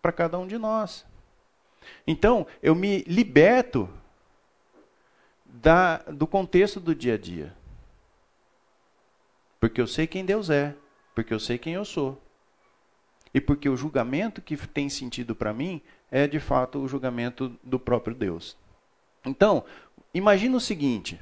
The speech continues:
você não se sentir ofendido por qualquer questão que, se fa-, que façam em relação a você. Não que não haja a ofensa, mas você não se sente atingido. Pensa você não ficar chateado diante de críticas.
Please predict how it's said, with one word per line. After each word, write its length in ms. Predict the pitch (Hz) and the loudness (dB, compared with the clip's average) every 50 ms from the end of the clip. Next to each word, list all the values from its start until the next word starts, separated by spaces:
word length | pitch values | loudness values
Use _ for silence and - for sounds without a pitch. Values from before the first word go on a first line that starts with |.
| - - | -16 -6
você 600 | - 127 156 156 - - - 208 208 165 117 - - - - - - _ | 2 4 4 4 4 4 6 6 8 6 6 2 -6 -16 -20 -20 -14 _
não 200 | - 151 196 240 | 2 4 4 4
se 140 | 220 - 208 | 2 -2 -4
sentir 380 | - - 202 180 - - 185 185 | -4 -4 -4 -4 -2 2 4 4
ofendido 520 | 175 - 180 165 135 131 120 156 160 156 | 4 2 0 -2 -2 -2 -4 -4 -6 -4
por 120 | - - 160 | -6 -6 2
qualquer 380 | - 180 170 160 - 202 208 | 4 4 4 6 4 2 2
questão 340 | 202 - 180 - - 180 170 | 2 0 -2 -2 -2 -4 -6
que, 100 | - - | -6 -8
se 120 | - - | -12 -12
fa-, 320 | 160 - - 131 - - - | -8 -6 -4 -4 -4 -6 -6
que 140 | - 143 131 | -8 -8 -2
façam 380 | - 139 135 127 - - 139 | 0 0 0 0 -2 -6 -10
em 40 | 131 | -10
relação 380 | 123 127 131 123 120 - 120 120 | -6 -6 -6 -6 -6 -8 -10 -12
a 40 | |
você. 320 | 117 113 117 - - - 87 - - - - - _ _ _ _ _ _ _ _ _ _ _ _ _ _ _ _ _ _ _ _ _ _ | -12 -12 -14 -12 -14 -14 -14 -16 -20 -20 -20 -20 _ _ _ _ _ _ _ _ _ _ _ _ _ _ _ _ _ _ _ _ _ _
Não 180 | - 190 277 370 | 2 2 2 4
que 100 | - 381 | 4 4
não 320 | 302 254 247 233 180 - | 4 4 2 0 0 2
haja 560 | - 156 156 151 151 123 95 107 95 90 87 - - _ | 4 6 6 6 4 4 2 0 -2 -2 -6 -12 -18 _
a 120 | - 104 107 | -2 0 0
ofensa, 480 | 113 104 - - 117 92 98 - - | 0 -2 -4 -8 -8 -8 -8 -10 -6
mas 160 | 135 147 170 156 | -6 -4 -2 0
você 280 | 190 180 - - 294 | 0 0 0 -2 -4
não 120 | 359 392 339 | -4 -4 -6
se 140 | - 330 | -6 -6
sente 300 | - - 277 285 277 - | -6 -4 -4 -4 -4 -6
atingido. 540 | 285 - 277 240 175 185 226 277 269 226 - - - - - - - _ _ _ _ _ _ _ _ _ _ _ _ _ _ _ _ _ - - - - - - _ _ | -6 -6 -6 -6 -6 -4 -6 -6 -6 -8 -10 -12 -12 -12 -14 -18 -20 _ _ _ _ _ _ _ _ _ _ _ _ _ _ _ _ _ -20 -20 -20 -20 -20 -20 _ _
Pensa 340 | - 262 294 262 - - 180 | 6 8 8 6 4 2 2
você 280 | 165 185 180 - 208 | 2 2 2 2 0
não 100 | 214 233 | -2 -2
ficar 280 | 214 - 196 - 196 185 | -4 -4 2 2 2 2
chateado 560 | - 196 175 - - 156 160 185 185 165 156 | 4 0 -2 -2 0 2 4 4 4 2 0
diante 280 | 143 156 170 170 - - | -2 -2 -4 -4 -4 -8
de 100 | 156 151 | -10 -6
críticas. 680 | - - 143 175 180 - - - 196 - - - | -6 -4 -4 -4 -6 -8 -12 -12 -14 -14 -14 -12